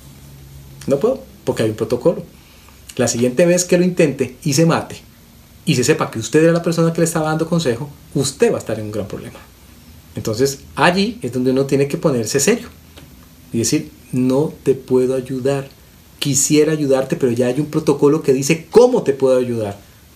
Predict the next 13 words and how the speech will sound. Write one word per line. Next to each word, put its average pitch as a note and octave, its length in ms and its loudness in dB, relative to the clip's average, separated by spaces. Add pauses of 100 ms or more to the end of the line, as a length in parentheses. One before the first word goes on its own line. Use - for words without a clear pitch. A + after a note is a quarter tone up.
(160)
Tenés C#3+ 480 4
que - 160 2
seguir D3+ 360 2
el A#3+ 100 0
protocolo, G#2+ 580 -4 (960)
porque D3 220 2
si G#3+ 120 2
no, E3+ 160 -2 (340)
te A2 120 0
vas G#2 180 -4
a A#2+ 40 0
hacer F3+ 200 4
daño G3 320 2